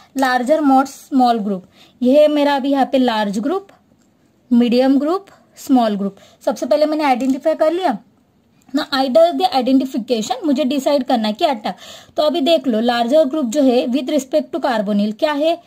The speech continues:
सीन है। तो सीन का मतलब क्या है? वन टू पोजीशन। वन टू पोजीशन मतलब क्या हुआ? एलएम हुआ। एलएम का मतलब है मीडियम साइड से अटैक। तो मीडियम साइड का क्या है स्टीरियोकेमिस्ट्री? टू वर्ड्स। तो यही अटैक होगा किसका? आपके न्यूक्लियोफाइल का। तो न्यूक्लियोफाइल एच माइनस। तो देखो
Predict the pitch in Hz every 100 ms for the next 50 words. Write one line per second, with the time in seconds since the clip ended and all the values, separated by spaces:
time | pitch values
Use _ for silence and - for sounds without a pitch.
0 | _ _ - - 339 349 370 320 339 -
1 | - - - 262 302 285 302 330 311 330
2 | - 330 330 349 392 _ 262 302 320 349
3 | 339 320 294 330 294 269 262 311 311 294
4 | 330 330 269 311 339 320 302 320 381 -
5 | - - - _ - 339 349 359 359 349
6 | 302 302 302 262 269 285 330 320 277 320
7 | 370 359 349 349 349 302 269 311 240 269
8 | 262 - - - 262 277 311 330 320 320
9 | - 330 302 302 320 330 330 311 320 302
10 | 311 269 359 587 - _ _ 349 302 269
11 | 269 302 277 247 339 302 220 285 294 277
12 | 262 269 - 269 - 359 427 - - -
13 | - 330 330 330 330 269 247 254 285 277
14 | 294 302 302 302 302 294 302 254 247 285
15 | 254 -